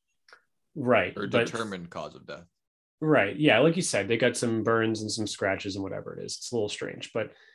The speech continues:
Speaker 1: but the three of them that are really interesting died of blunt force trauma injuries to the head and chest.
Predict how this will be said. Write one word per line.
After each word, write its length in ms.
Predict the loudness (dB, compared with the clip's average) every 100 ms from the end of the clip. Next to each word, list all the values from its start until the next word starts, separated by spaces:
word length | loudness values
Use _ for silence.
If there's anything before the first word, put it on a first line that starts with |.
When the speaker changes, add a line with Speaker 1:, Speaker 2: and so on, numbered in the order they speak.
| _ _
Speaker 1:
but 200 | 4 4
the 60 | 2
three 280 | 0 6 6
of 60 |
them 180 | 8 6
that 160 | 6 6
are 80 | 4
really 280 | 6 4 4
interesting 680 | 0 -4 -4 -2 0 -4 -2
died 300 | 2 4 4
of 280 | 0 -4 -8
blunt 320 | -2 0 -2
force 380 | -2 0 0 -2
trauma 480 | -8 -4 -2 -2
injuries 500 | -4 -8 -10 -10 -10 -8
to 80 |
the 120 | -8 -8
head 260 | -4 -2
and 160 | -2 -4
chest. 640 | -4 -4 -6 -6 -10 -12